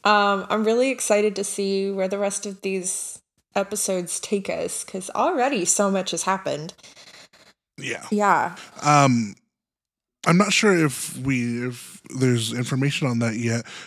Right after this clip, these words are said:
Speaker 2: but is it going to be just one season, or are we thinking that it's gonna be a multi-season thing?
Speaker 1: I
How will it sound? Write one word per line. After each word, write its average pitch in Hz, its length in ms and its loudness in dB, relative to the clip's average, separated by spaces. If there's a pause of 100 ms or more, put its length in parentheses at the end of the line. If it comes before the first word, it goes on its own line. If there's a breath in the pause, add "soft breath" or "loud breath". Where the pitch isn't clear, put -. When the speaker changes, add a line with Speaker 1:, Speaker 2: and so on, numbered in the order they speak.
(120)
Speaker 2:
but 135 160 4
is 120 360 2
it 156 440 -2
going 160 200 2
to 165 100 2
be 156 140 0
just 139 240 -2
one 127 280 0
season, 220 760 4
or 127 540 2 (580 loud breath)
are 135 160 4
we 135 140 4
thinking 135 400 0
that 120 180 0
it's 120 120 -4
gonna 127 180 -2
be 117 100 0
a 110 80 -2
multi-season 113 680 -4
thing? 104 200 0
Speaker 1:
I 370 500 10